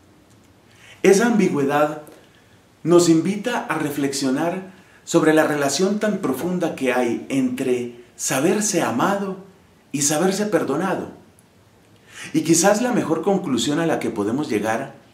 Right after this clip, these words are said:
es que van juntos, el saberse amado y el saberse perdonado. Y solo se sabe realmente amado el que se sabe realmente perdonado. Y solo se reconoce realmente perdonado el que ha encontrado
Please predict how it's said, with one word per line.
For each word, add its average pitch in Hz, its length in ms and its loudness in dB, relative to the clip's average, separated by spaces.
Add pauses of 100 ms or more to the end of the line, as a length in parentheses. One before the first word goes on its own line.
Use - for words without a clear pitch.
(340)
es - 100 -4
que 180 120 -2
van 180 180 2
juntos, - 720 -4 (760)
el 147 160 2
saberse 185 520 0
amado 196 500 2
y 156 80 0
el 127 80 0
saberse 156 400 -4
perdonado. 143 720 -4 (440)
Y 143 60 2
solo 214 280 6
se 185 160 2
sabe 202 260 2
realmente 180 540 2
amado 202 360 4
el - 80 2
que 143 100 -4
se 139 140 -4
sabe 208 300 4
realmente 190 500 2
perdonado. 92 640 -4 (460)
Y 151 100 2
solo 185 280 6
se 190 120 4
reconoce 190 640 4
realmente 139 540 0
perdonado 120 640 -4 (540)
el 117 140 -4
que 131 120 2
ha 127 40 4
encontrado 120 720 -2